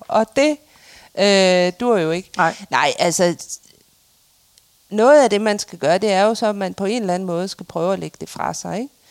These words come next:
Speaker 2: Mm.
Speaker 1: Og det er jo rigtig svært, det har vi, men vi har jo snakket om det før, det der med, at man kan slup-,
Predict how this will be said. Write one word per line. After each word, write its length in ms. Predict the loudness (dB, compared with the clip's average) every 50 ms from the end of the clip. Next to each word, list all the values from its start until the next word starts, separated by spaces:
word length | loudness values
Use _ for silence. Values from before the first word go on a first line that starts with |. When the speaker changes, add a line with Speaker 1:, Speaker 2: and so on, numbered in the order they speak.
| -14
Speaker 2:
Mm. 80 | -12 -12 -12 -12 -12 -12
Speaker 1:
Og 60 | -14 -14 _ _ _ _ -8 -4
det 60 | 0
er 40 | 0
jo 120 | 2 2 4
rigtig 340 | 2 2 0 -2 -8 -8
svært, 320 | -4 0 2 2 2 2 0
det 80 | -2
har 60 | -4 -2
vi, 160 | -2 -4 -4
men 180 | -2 -4 -4
vi 60 | -2 -4
har 60 | -4
jo 40 | -4
snakket 360 | -4 -2 -2 -2 0 0 -2
om 100 | -4 -4
det 100 | -6 -4
før, 200 | 0 0 2 2
det 120 | 0 -2 -4
der 100 | -4 -4
med, 100 | -4 -6
at 60 | -6
man 120 | -8 -8
kan 120 | -8 -8 -10
slup-, 360 | -8 -6 -4 -4 -4 -6